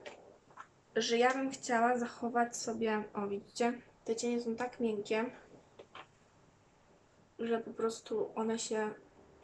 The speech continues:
rozpadają. Ja już składałam te cienie nieraz. Wystarczy je po prostu wcisnąć. One są po prostu tak mięciutkie, te cienie.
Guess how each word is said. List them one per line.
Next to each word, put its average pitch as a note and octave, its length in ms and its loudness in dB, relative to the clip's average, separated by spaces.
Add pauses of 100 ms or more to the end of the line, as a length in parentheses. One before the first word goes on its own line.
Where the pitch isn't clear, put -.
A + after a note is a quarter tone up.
(200)
rozpadają. F#3 640 -4 (1000)
Ja B3+ 120 6
już C4 100 4
składałam B3 600 6
te G3+ 120 -4
cienie G#3 320 0
nieraz. A3 580 2 (400)
Wystarczy B3 420 0
je A#3+ 80 8
po A#3+ 100 -4
prostu A#3 640 0 (1600)
wcisnąć. G#3 800 -2 (500)
One C#4 200 4
są D4+ 140 -4
po D4+ 100 2
prostu C#4 280 -2
tak D#4+ 260 -4
mięciutkie, B3+ 480 -2
te G3 140 -4
cienie. G3 380 -2